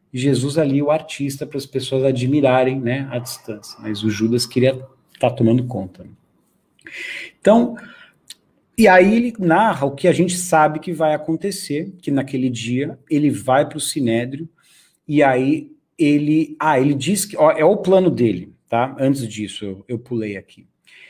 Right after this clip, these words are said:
Ele, depois de atingir o alto cargo com que contava, de ser o, o empresário aí da, da empreitada do evangelho,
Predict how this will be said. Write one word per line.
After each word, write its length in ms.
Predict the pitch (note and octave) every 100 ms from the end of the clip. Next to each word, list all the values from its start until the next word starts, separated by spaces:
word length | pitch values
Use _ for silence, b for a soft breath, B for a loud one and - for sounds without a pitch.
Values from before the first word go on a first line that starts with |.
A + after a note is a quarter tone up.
| b b _ _ -
Ele, 600 | D#3 D#3+ D#3+ D#3+ D#3 - _ _ _
depois 640 | C3 D#3+ - - B3 A#3
de 120 | D3+ E3
atingir 600 | D#3+ - D#3+ A#2 A#2 A2+
o 140 | A2+
alto 480 | D#3+ G#3 - E3+ - -
cargo 480 | C#3 C#3 C#3 G#2+ A2+
com 220 | - A#2+
que 140 | A#2 A#2
contava, 840 | - A#2 G#2 - G#2+ A#2+ C3+ E3+
de 180 | D#3 G#2
ser 340 | - - A#2+ G2
o, 160 | F#2+ _
o 80 | A#2+
empresário 720 | A#2 A#2 A#2+ F#2+ A#2 B2+ A#2
aí 180 | G#2+ B2+
da, 340 | A#2+ G#2 F2+ -
da 140 | G2+ A#2
empreitada 600 | A2+ A2+ G#2 - A2+ A2+
do 80 | G#2+
evangelho, 560 | G#2+ A2 G2 B2 C#3+